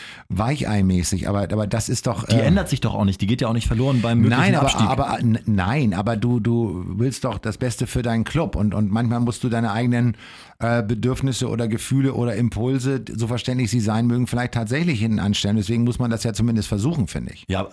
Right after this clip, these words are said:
Speaker 2: ich hänge ja auch keine Plakate hin, aber trotzdem, finde ich, kann man fordern, äh, gebt uns wenigstens einen Grund.
Speaker 1: Natürlich
Speaker 2: Und, und
Speaker 1: kann
Speaker 2: das
Speaker 1: man das,
Speaker 2: war,
Speaker 1: klar.
Speaker 2: das muss man sagen, das war das Heimspiel gegen Mainz. Gebt uns einen Grund,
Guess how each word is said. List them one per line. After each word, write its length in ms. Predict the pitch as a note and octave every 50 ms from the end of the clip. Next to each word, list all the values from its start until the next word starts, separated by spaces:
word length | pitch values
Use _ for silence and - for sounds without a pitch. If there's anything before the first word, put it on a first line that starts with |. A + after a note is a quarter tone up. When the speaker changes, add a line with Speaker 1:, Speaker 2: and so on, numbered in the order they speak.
| -
Speaker 2:
ich 160 | G2+ F#2 - -
hänge 160 | G2 G#2+ A2
ja 60 | G2+
auch 120 | F#2 -
keine 220 | - - G2 F#2+ F2+
Plakate 420 | - G2+ F2 - G#2 A2+ - G#2
hin, 140 | F2+ F2+ F2
aber 160 | F2+ F2 F2
trotzdem, 420 | - - A#2 - - A#2 A2 G2 -
finde 220 | - - A#2 A#2
ich, 80 | A#2 -
kann 140 | - - A#2
man 240 | A2+ A2 G#2+ G2+ G2
fordern, 580 | - - - G2+ G#2+ A2+ B2+ C#3+ E3 F#3+ G#3 G3 - _ _ _ _ _ _ _ -
äh, 200 | A2 A2 A#2 A2+ - -
gebt 280 | F#2+ A2 C#3 D3+ - -
uns 160 | A#2+ A#2+ A2
wenigstens 520 | A2 B2+ C#3 C#3 B2 - - - G#2 -
einen 100 | B2 A2+
Grund. 400 | F#2+ - F2+ G2+ B2 D#3 F3+ F#3
Speaker 1:
Natürlich 420 | G#2+ G2+ - - A2+ - - F#2+ E2+
Speaker 2:
Und, 80 | -
und 0 |
Speaker 1:
kann 80 | - -
Speaker 2:
das 80 | F2 F2
Speaker 1:
man 80 | A#2
das, 160 | B2 C#3+ D#3
Speaker 2:
war, 100 | - -
Speaker 1:
klar. 0 | G#2+
Speaker 2:
das 260 | C3 D3 C3+ C#3+ -
muss 220 | G#2+ - B2+ D3
man 120 | C#3+ C3 B2
sagen, 180 | C3 C#3 C#3
das 120 | B2+ A#2 G#2
war 160 | A2 B2+ C#3
das 160 | D3+ D3 -
Heimspiel 340 | - D3+ D3+ C#3+ - - C#3+
gegen 220 | B2+ C#3+ C#3 C#3
Mainz. 320 | C3 C3 C#3 D3 D3+ - - - - - - -
Gebt 180 | C3 C#3+ C#3
uns 160 | - C3 A#2+
einen 100 | A#2+ C3
Grund, 360 | A#2 A2 A2+ C3 D#3 F3 E3+